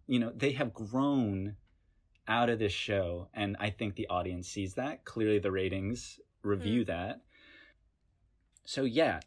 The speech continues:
Speaker 1: I, to, to go back to the original question, that's why I think the Kardashians were so successful, is this, it was like,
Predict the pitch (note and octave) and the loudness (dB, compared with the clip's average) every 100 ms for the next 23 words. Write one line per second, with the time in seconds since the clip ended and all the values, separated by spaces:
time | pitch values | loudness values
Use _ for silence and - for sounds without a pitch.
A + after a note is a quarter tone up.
0 | - B2+ - - - C3 E3+ E3+ - C#3 | 0 0 -2 -20 -18 -4 0 0 0 2
1 | C#3 B2+ - C3 A2+ A2 G2+ G#2 G2 F#2 | 6 6 4 0 0 0 -2 -2 -2 0
2 | G2+ A2+ - G#2 G2 F#2+ F#2+ F#2 G2+ F#2+ | 0 0 2 4 4 2 -2 -4 -4 -4
3 | F2+ - _ _ _ - G#2 - G2 F#2+ | -6 -14 _ _ _ -8 -4 0 2 2
4 | F#2 G2+ F#2 F2 F#2+ F2+ F#2 - B2 - | 2 -2 -6 -4 -4 -4 -6 0 0 0
5 | F#2+ F#2+ G2 F#2+ G#2+ G2 - - A2+ G#2+ | -4 -2 -2 0 -2 -4 -8 -6 -2 0
6 | G2+ G#2+ G2+ - | 2 2 0 -2